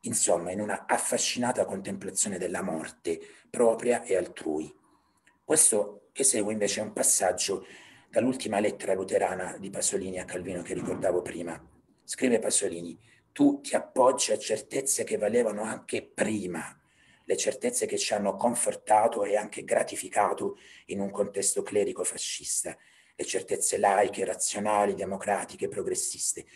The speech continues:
Così come sono, esse non valgono più. Il divenire storico è divenuto e quelle certezze sono rimaste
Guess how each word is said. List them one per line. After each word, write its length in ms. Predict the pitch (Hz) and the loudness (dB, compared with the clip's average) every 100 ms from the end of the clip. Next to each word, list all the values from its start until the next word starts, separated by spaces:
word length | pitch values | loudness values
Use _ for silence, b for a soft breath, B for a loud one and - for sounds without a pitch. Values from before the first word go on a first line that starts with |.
| B B - | B B 0
Così 480 | - - - 143 143 | 4 6 6 2 2
come 240 | 104 104 | 2 4
sono, 380 | - 143 143 110 | 4 4 4 4
esse 300 | 117 - 107 | 4 2 0
non 180 | 104 98 | -2 -2
valgono 500 | 113 113 113 110 - | 0 2 0 0 -4
più. 260 | 90 73 - b b b b | -8 -8 -10 b b b b
Il 80 | 98 | -6
divenire 680 | 104 104 110 131 135 135 101 | 0 2 4 4 2 0 0
storico 680 | - - 113 104 - 85 - | 2 6 6 4 -2 -6 -6
è 100 | 98 | -6
divenuto 680 | 117 139 95 82 - 90 b b b | 0 2 2 -2 -4 -6 b b b
e 140 | - - | -6 -2
quelle 280 | 110 90 87 | 2 2 0
certezze 720 | 113 - - - - 82 80 B B | -2 -2 -4 -2 -2 -2 -4 B B
sono 200 | - 98 | -4 -2
rimaste 680 | 101 95 - - 87 - | -2 -2 0 0 -2 -6